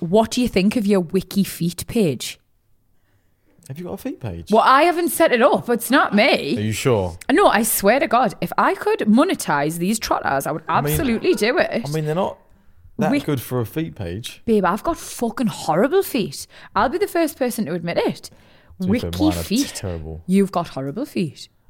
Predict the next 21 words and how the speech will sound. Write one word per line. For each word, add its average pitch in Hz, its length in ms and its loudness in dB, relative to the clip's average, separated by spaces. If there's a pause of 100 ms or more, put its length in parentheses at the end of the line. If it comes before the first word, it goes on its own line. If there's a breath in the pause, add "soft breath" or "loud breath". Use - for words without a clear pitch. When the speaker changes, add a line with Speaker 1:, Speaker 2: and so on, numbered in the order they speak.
(120)
Speaker 2:
Are 302 80 -4
they 359 100 -2
that 392 120 -4
bad? 104 460 -2
Speaker 1:
Yeah, 165 260 2 (200)
they're 185 140 2
awful. 190 480 0
Speaker 2:
You 226 80 -8
never 277 160 -4
said 101 180 -6
that. 92 180 -10 (720)
Speaker 1:
Well, 175 120 -4
you've 156 140 -4
never 151 160 -6
asked. - 480 -6 (480 loud breath)
Speaker 2:
See, - 120 -6
for 117 80 -2
my 123 100 4
left 143 340 2
one's 127 320 2
worse. 110 640 0